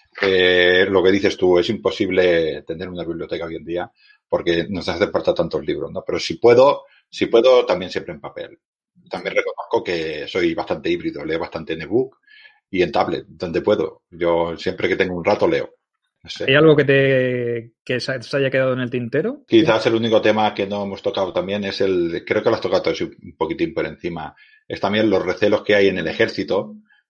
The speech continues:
Speaker 1: también por la clase social de, de los, de los oficiales que ascienden y de los oficiales que ya están arriba, ¿no? Que como lo eran de los padres,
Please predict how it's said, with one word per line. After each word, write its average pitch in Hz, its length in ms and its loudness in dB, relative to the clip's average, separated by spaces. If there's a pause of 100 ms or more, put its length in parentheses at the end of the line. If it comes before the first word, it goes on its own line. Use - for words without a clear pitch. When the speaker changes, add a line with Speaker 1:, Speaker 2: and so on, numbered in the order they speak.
(160)
Speaker 1:
también 90 260 -4
por 104 120 0
la 90 100 0
clase 90 180 -4
social 82 520 -2
de, 73 640 -4 (560)
de 85 220 4
los, 80 240 -2
de 82 120 -2
los 82 160 -2
oficiales - 380 -2
que - 80 -4
ascienden 104 560 2
y 95 120 0
de 90 60 4
los 92 140 -4
oficiales 98 460 0
que 92 80 -2
ya 90 80 0
están 90 180 -6
arriba, 85 320 0
¿no? 107 140 -6 (320)
Que - 180 -4
como 87 300 4
lo 85 80 6
eran 92 320 4
de 101 80 2
los 98 100 -2
padres, 110 400 4